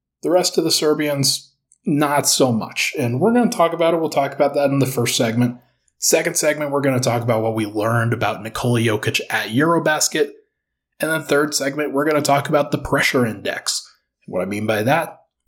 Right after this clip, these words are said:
I'm writing an article, and it will be posted on Monday morning. Make sure to go check that out when you do. Uh, this is about the most, the players with the most amount of pressure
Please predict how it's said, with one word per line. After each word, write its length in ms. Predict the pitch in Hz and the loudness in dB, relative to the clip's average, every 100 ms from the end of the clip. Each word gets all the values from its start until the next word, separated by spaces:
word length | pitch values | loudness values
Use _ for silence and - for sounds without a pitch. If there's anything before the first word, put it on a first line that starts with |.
| - | -14
I'm 140 | 101 110 | -6 0
writing 260 | 135 139 | 2 2
an 80 | 127 | 2
article, 480 | 131 143 143 170 254 | 2 0 0 -2 -2
and 180 | 120 110 | -4 -6
it 80 | 107 | -6
will 140 | 110 | -6
be 120 | 107 | -6
posted 480 | 101 127 123 123 - | -4 -2 0 -2 -4
on 300 | 104 101 98 | -6 -6 -6
Monday 320 | 117 117 101 | -2 0 -2
morning. 480 | 92 110 165 196 196 | -4 0 2 2 0
Make 140 | 139 - | 0 0
sure 100 | 110 | -2
to 80 | |
go 160 | 98 95 | -2 -4
check 300 | - 110 - | -2 -4 -4
that 160 | 92 101 | -4 -4
out 160 | 95 | -4
when 100 | 98 | -6
you 160 | 85 90 | -10 -4
do. 340 | 143 175 180 - - _ _ _ _ _ | 0 0 -4 -14 -20 _ _ _ _ _
Uh, 220 | 90 85 - - | -6 -6 -8 -4
this 180 | 120 123 | -2 0
is 140 | 110 | -2
about 340 | 107 107 - - | -2 -4 -4 -6
the 140 | 107 | -4
most, 560 | 104 123 139 - - - _ _ _ _ _ _ - - | -2 0 2 0 -4 -14 _ _ _ _ _ _ -16 -8
the 160 | 123 117 | -2 -2
players 360 | - 143 147 127 | 0 -2 -2 -6
with 120 | 123 | -4
the 100 | 110 | -4
most 480 | 104 120 135 - 139 | 0 0 0 -2 0
amount 340 | 123 113 113 | 2 0 -4
of 200 | 107 - | -8 -8
pressure 720 | - - 107 - 78 76 | -8 -2 -2 -2 -4 -6